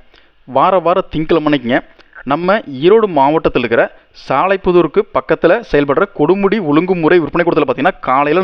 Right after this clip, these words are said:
நேரம் தேங்காய் ஏலம் நடக்குங்க. அதுக்கப்புறம் மத்தியானம் பார்த்தீங்கன்னா, கொப்பரை ஏலம் நடக்குங்க. இன்னைக்கு காலையில இப்ப நடந்து முடிஞ்ச தேங்காய் ஏலத்துக்கு பார்த்தீங்கன்னா, மொத்தம் ஆறாயிரம் தேங்காய்கள் விற்பனைக்கு பதிவாயிருந்ததுங்க. இன்னைக்கு தேதி வந்துங்க,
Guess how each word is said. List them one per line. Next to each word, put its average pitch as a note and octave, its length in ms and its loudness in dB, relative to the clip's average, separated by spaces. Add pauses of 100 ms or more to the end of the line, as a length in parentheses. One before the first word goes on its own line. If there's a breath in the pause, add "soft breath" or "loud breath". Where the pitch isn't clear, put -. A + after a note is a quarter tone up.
நேரம் D#3+ 280 0
தேங்காய் D#3+ 260 2
ஏலம் D3 160 0
நடக்குங்க. C3 280 0 (520 soft breath)
அதுக்கப்புறம் D#3 380 0
மத்தியானம் D#3 260 0
பார்த்தீங்கன்னா, D#3 300 -2
கொப்பரை D#3+ 200 0
ஏலம் D3 120 0
நடக்குங்க. B2+ 260 -2 (500 soft breath)
இன்னைக்கு D3+ 220 -4 (100)
காலையில E3+ 360 2
இப்ப D#3+ 240 -4
நடந்து F3+ 240 -2
முடிஞ்ச E3 240 0
தேங்காய் E3+ 260 0
ஏலத்துக்கு C#3+ 240 -4
பார்த்தீங்கன்னா, D3 320 -2
மொத்தம் F3+ 240 -4 (520 soft breath)
ஆறாயிரம் F3 460 0
தேங்காய்கள் E3 340 2
விற்பனைக்கு D#3 320 -4
பதிவாயிருந்ததுங்க. C#3 560 -2 (320)
இன்னைக்கு C#3 260 -4
தேதி G3 240 2
வந்துங்க, D#3+ 240 0